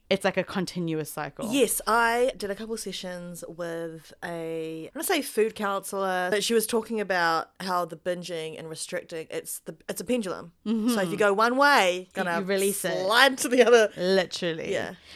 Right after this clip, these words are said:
Speaker 1: But the thing is, I feel like I used to only get, like, positive feelings. I think it's also tying into, like, the O C D Virgo control
Speaker 2: Mm.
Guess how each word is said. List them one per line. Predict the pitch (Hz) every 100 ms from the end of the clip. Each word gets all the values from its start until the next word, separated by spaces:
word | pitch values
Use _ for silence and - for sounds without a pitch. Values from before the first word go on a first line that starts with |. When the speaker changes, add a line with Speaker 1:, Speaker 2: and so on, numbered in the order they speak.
| -
Speaker 1:
But | 208
the | 220
thing | 220 220
is, | 208 190 170 - 202
I |
feel | 214 269
like | 269 - -
I | 190
used | 185 185 -
to | 180 180
only | 180 190 180
get, | 185
like, | 175 147
positive | - - 175 170 175 170 165 165 - _ _ _ _ _
feelings. | - 208 175 180 208 226 -
I | 180
think | 185 185 -
it's | 180 -
also | 175 170 175
tying | - 175 165
into, | 165 165
like, | 160 160 -
the | 165 -
O | 160
C | 151 170 160
D | 151 156 156 156 156 156 _ _ _
Virgo | 160 156 156 156 160 151 151 156 151 151
control | - 160 - 156 156 165 185
Speaker 2:
Mm. | 254